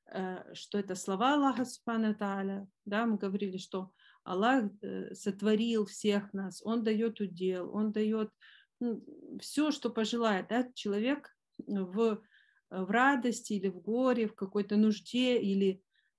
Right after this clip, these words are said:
э, благодарности, да, он должен обращаться,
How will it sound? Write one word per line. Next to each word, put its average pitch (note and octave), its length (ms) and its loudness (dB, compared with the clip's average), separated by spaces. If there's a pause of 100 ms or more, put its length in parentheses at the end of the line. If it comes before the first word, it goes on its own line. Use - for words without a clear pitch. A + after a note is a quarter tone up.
э, F#3 260 -2 (720)
благодарности, A3+ 1040 4
да, A#3+ 260 0
он D#4 360 2
должен C#4 440 2
обращаться, C4+ 720 -2